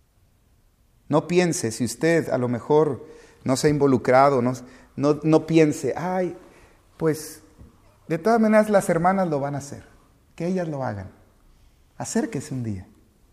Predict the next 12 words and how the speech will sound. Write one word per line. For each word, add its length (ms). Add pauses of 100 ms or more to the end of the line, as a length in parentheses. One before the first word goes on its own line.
(960)
"Ay, 220
la 80
hermana 240
siempre 320
está, 180 (220)
hermana, 400 (100)
¿le 140
puedo 300
ayudar? 360
La 140
siguiente 440
vez, 300